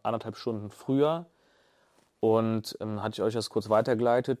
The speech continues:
wegen dem Zeitplan. Und dann ging es eigentlich nur darum, passt das zeitlich trotzdem? Ja, okay, kein Problem. Ja, wo keiner von uns drauf geachtet hat, ist, äh, hier diese drei Buchstaben, diese Flughäfenkürzel, äh, dass der Flughafen zwar auch,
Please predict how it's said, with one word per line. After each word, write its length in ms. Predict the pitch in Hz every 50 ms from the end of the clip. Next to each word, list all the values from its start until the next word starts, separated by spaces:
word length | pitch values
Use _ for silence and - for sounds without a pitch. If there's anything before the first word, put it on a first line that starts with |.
| _ -
wegen 160 | 110 104 104
dem 100 | 98 -
Zeitplan. 640 | - - 110 113 117 - - - 131 131 127 117
Und 100 | 101 98
dann 80 | 101 101
ging 140 | 101 104 107
es 100 | 101 -
eigentlich 240 | 92 110 110 -
nur 80 | - 104
darum, 340 | 107 107 107 107 110 107 104
passt 280 | - - 104 104 -
das 160 | - 110 110 -
zeitlich 340 | - 113 110 110 107 -
trotzdem? 500 | - - 113 113 - - - - 120 104
Ja, 180 | 98 95 92 95
okay, 260 | 95 - - - 101
kein 220 | - - 110 104 107
Problem. 400 | - 120 123 135 127 107 92 - _ _ _ _ _ _ _ _ _ _ _ _ _ _ _ _ _ _ _ _
Ja, 280 | - 107 110 107 101 98
wo 60 | 101
keiner 320 | - - 123 127 147 147 135
von 160 | - 123 117
uns 160 | 110 - - _ _ _
drauf 280 | - 117 107 113 110 -
geachtet 420 | - - 127 139 - - 117 - -
hat, 160 | 104 104 -
ist, 640 | - - 117 110 - - - - - - - - -
äh, 320 | 113 110 110 110 110 107
hier 140 | 101 110 113
diese 260 | 104 110 104 110 107
drei 440 | 98 - 104 107 107 110 110 110 110 107 110 110 110 - -
Buchstaben, 540 | 123 127 131 127 - - 101 104 101 104 104
diese 260 | 107 107 104 107 104
Flughäfenkürzel, 1160 | - - - 131 - - 113 107 101 - 107 98 - - 110 104 - - 120 120 131 143 151 - _ _ _ _ _ _ _ _ - _ _
äh, 180 | - 117 113 104
dass 200 | 92 107 - -
der 100 | - 104
Flughafen 460 | - - 123 113 - 113 104 - -
zwar 220 | - - - 98 92
auch, 260 | 104 107 107 - -